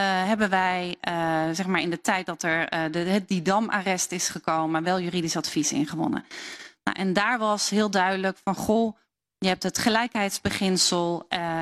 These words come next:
en je hebt het vertrouwensbeginsel." En wij hebben gekozen toen op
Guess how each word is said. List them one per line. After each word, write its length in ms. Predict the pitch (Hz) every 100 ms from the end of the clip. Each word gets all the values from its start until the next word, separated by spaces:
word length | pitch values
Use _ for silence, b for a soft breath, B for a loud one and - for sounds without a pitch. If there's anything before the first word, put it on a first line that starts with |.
| -
en 180 | 196 190
je 120 | 180
hebt 440 | 180 170 - - -
het 300 | 165 - -
vertrouwensbeginsel." 1120 | - 196 233 196 165 - - 156 151 - 160 - _ B B B
En 140 | 190
wij 100 | 185
hebben 180 | 196 190
gekozen 640 | - - 220 220 233 226
toen 480 | - 233 262 262 - _ _
op 260 | 208 -